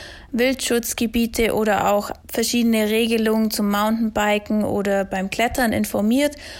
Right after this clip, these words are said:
und, ähm, halte mich selbstverständlich, auch wenn ich privat unterwegs bin, immer an diese Vorgaben.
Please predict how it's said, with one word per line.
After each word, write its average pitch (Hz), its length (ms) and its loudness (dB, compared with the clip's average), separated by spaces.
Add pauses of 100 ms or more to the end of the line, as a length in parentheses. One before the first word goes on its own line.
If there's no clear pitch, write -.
(180)
und, 226 380 0
ähm, 208 400 0
halte 214 360 0
mich 214 300 0
selbstverständlich, 208 1120 -2
auch 202 240 -2
wenn 196 120 -2
ich 196 120 -8
privat 202 480 -2
unterwegs 208 580 -2
bin, 202 360 -2 (460)
immer 240 360 2
an 196 220 -2
diese 190 580 -6 (160)
Vorgaben. 185 680 -6